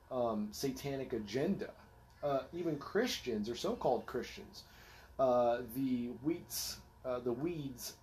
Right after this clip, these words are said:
uh, sown among the seeds, if you will, have sort of brought in a divide and conquer sort of mentality.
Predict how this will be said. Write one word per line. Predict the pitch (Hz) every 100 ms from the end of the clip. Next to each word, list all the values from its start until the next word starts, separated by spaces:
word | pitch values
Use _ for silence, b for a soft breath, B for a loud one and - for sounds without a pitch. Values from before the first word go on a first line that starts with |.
| -
uh, | 123 -
sown | - - 139 139 135
among | 127 123 127 123 110
the | 113
seeds, | - 190 190 135 -
if | 127 123
you | 110 101
will, | 95 98 - - B B B B
have | 147 139 127 -
sort | - - 165 170
of | 135 107 -
brought | 131 127 - 123
in | 113 107 110
a | 123
divide | 120 104 113 113 113 110 -
and | 113
conquer | - 113 101 98 104 104 107
sort | - - 107
of | 104
mentality. | 98 92 95 - 127 120 104 -